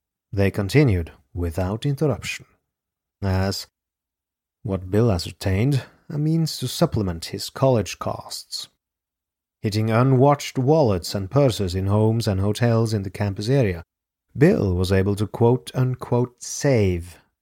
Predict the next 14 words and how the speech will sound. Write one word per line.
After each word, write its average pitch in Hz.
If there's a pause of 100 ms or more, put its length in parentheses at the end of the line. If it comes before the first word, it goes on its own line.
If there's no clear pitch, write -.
(120)
enough 98
to 104
buy 98
two 196
five 147
hundred 123
dollar 107 (340)
U 98
S 92
savings 90
bonds. - (1000)
Through 101
underground 98
channels 117